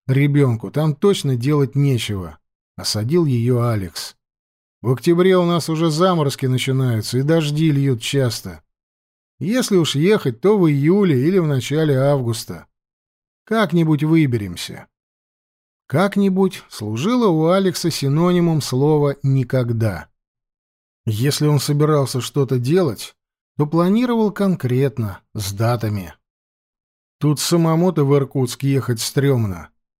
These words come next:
Однако же и отказываться нельзя, потому что такое поведение будет выглядеть странно,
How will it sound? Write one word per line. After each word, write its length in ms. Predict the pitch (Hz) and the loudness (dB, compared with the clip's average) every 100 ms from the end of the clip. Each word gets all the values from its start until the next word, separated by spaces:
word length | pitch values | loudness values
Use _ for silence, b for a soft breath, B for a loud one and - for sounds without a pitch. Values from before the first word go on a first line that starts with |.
| _ _ | _ _
Однако 420 | - 123 190 196 | -10 -4 -4 -2
же 200 | 202 202 | -2 0
и 20 | |
отказываться 800 | 208 156 - 143 139 143 127 - | 0 -2 -2 -2 0 0 -2 -2
нельзя, 640 | 135 131 127 120 127 117 117 _ _ _ _ _ _ _ | 0 0 0 0 -2 -2 -8 _ _ _ _ _ _ _
потому 360 | 101 104 110 | -8 -4 -4
что 160 | 113 117 | -4 -4
такое 400 | 135 135 196 180 | -4 0 2 2
поведение 640 | 143 143 143 156 214 165 | 0 -2 0 0 0 0
будет 400 | 123 120 196 151 | 0 -2 -2 -2
выглядеть 480 | 107 160 190 175 160 | -2 -2 0 -2 -2
странно, 800 | - - 123 120 190 180 107 80 | -4 -6 -2 0 0 0 -2 -6